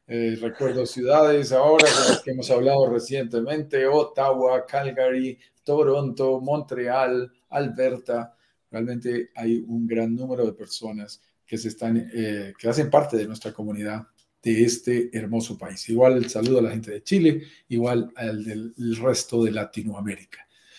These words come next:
Sin importar si vienes llegando a nuestra comunidad o ya haces parte de ella, eh,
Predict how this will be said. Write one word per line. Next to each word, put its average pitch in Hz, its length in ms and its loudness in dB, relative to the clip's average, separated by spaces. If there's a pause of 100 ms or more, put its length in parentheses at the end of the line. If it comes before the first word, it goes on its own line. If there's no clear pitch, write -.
Sin 160 180 8
importar 185 380 6
si 175 100 4
vienes 170 220 8
llegando 170 580 4
a 120 140 -6
nuestra 117 320 -10
comunidad 127 800 2
o 113 120 -8
ya 120 220 -6
haces 117 260 -8
parte 127 400 -8
de 113 240 -4
ella, 156 320 0 (440)
eh, - 60 -20